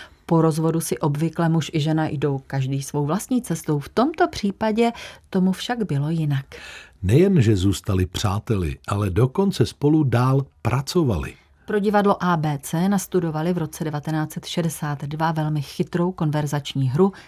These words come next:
Speaker 1: Drahý lhář. Šlo v podstatě o dialogový přepis dopisů, které si svého času vyměňoval spisovatel G B Shaw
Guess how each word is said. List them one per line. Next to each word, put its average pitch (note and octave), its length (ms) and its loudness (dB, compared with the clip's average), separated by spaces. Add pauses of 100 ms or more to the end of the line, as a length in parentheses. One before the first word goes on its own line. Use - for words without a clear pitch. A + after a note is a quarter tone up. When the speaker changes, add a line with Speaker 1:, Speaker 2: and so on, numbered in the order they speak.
(160)
Speaker 1:
Drahý G3+ 560 0
lhář. D#3 580 0 (400)
Šlo D4+ 220 2
v D#4 60 -10
podstatě A#3 520 -4 (120)
o F#3 140 -2
dialogový E3+ 640 0
přepis F#3 400 -4
dopisů, D#3 580 -4
které D3+ 380 -6
si D#3 160 -6
svého E3 320 -2
času F#3+ 480 -4
vyměňoval D#3 640 0
spisovatel D#3 720 -4
G D3+ 260 -4
B D3 140 -2
Shaw G3+ 400 -2